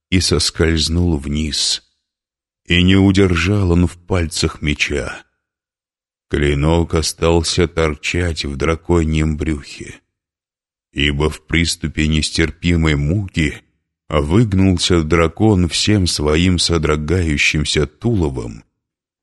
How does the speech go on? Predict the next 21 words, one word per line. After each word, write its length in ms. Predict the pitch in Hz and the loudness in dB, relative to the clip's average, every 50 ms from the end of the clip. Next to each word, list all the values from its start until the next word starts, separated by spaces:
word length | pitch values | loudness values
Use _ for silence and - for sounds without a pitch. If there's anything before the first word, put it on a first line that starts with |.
| _ _ | _ _
и 140 | - 92 98 | 2 2 4
с 140 | 95 - - | 4 4 4
усилием 720 | 107 104 90 - - - 110 120 113 113 110 107 104 98 | 4 4 4 2 2 2 2 4 6 6 6 6 6 4
перебросился 1080 | 90 - 90 92 98 98 92 78 80 85 104 107 95 - - 95 92 87 - - 95 92 | 2 0 0 2 4 4 4 4 2 2 4 2 2 2 0 0 0 0 0 2 2 0
через 580 | 82 - - - 101 98 92 85 87 87 80 80 | 0 0 -2 0 2 2 2 4 2 2 2 2
ущелье. 800 | 82 80 - - - 78 71 67 67 62 64 62 - - - - _ _ _ _ _ _ _ _ _ _ _ _ _ _ _ | 0 0 0 0 0 -2 -2 -4 -6 -10 -12 -12 -12 -14 -16 -20 _ _ _ _ _ _ _ _ _ _ _ _ _ _ _
И 200 | - 58 67 67 64 | -8 -4 -4 -4 -4
там, 560 | - - 73 76 73 71 69 67 69 - - - _ _ _ _ _ _ _ _ _ _ _ | -2 -2 0 2 2 0 -2 -4 -8 -12 -16 -20 _ _ _ _ _ _ _ _ _ _ _
на 320 | - 64 73 76 76 82 80 | -6 -2 0 2 2 2 0
противоположной 1200 | - - 82 78 - 87 85 85 85 80 78 76 78 78 82 92 92 90 80 78 80 82 80 78 | 0 -2 -2 0 2 2 4 4 4 4 2 0 0 0 2 2 2 2 2 2 2 2 2 0
стороне, 760 | - - - 76 80 78 76 78 82 90 92 87 80 73 - _ _ _ | 0 -2 -2 0 2 2 2 2 2 2 0 0 -2 -6 -8 _ _ _
корчился 880 | - 101 104 92 - - - - 90 82 80 - - - 90 82 80 - _ - | -2 -2 0 0 -2 -4 -2 0 0 0 0 -2 -2 0 0 0 0 -4 _ -2
он 320 | 87 87 87 85 87 80 - - | 0 2 2 2 2 0 -2 -2
и 120 | 85 87 | -2 0
ревел, 720 | 82 82 82 78 71 71 76 73 69 67 - - - - - _ _ _ _ _ _ _ _ _ _ _ _ _ _ _ | 2 2 2 0 0 -2 -2 -4 -4 -4 -8 -10 -16 -20 -20 _ _ _ _ _ _ _ _ _ _ _ _ _ _ _
бил 500 | - - - 69 67 69 80 85 85 82 | -16 -14 -12 -8 -2 0 4 4 4 4
хвостом 920 | 78 - - 76 76 71 69 - - - - 95 98 95 92 87 85 80 80 - - | 2 2 0 0 2 2 0 -2 -4 -2 0 2 4 4 4 4 2 0 -4 -6 -4
и 280 | 90 90 90 87 87 | 0 2 2 4 2
извивался 840 | 87 78 76 80 85 85 78 82 90 95 92 87 85 - - 90 82 | 2 2 2 2 2 2 4 4 4 4 2 2 0 0 2 2 2
в 80 | 78 80 | 4 4
агонии, 800 | 78 76 73 80 101 113 92 80 78 69 62 58 57 - - | 2 2 2 2 2 2 2 0 -2 -4 -4 -6 -8 -10 -14